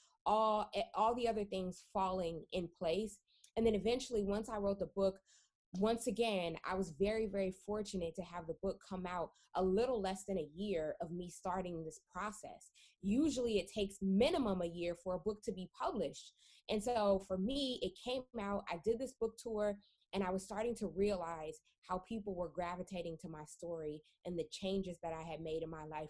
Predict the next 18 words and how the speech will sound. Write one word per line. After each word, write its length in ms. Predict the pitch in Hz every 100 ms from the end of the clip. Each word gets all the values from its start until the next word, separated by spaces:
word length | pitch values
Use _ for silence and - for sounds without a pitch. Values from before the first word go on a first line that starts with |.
| -
and 120 | 165
the 100 | 151
decisions 600 | 151 - 254 269 214 185 175
that 100 | 160
I 100 | 156
made, 260 | 156 151 - - -
because 200 | 196 233
I 120 | 196 180
also 560 | 226 330 392 208 165 165 _ -
not 120 | 196
only 260 | 254 339 269
left 360 | 202 202 214 208
my 160 | 175
job 440 | 165 175 160 147 - _ _ -
and 340 | 170 185 170 160 160
wrote 300 | 190 185 180
this 160 | 165 -
book, 220 | 196